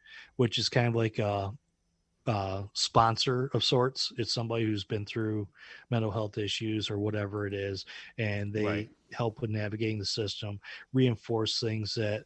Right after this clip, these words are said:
Speaker 1: the therapists talk about, and, um, yeah, basically a sponsor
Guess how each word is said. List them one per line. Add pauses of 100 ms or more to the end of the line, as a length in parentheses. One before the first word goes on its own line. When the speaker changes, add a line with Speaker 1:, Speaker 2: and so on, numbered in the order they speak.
Speaker 1:
the
therapists
talk
about,
and, (500)
um, (720)
yeah,
basically
a
sponsor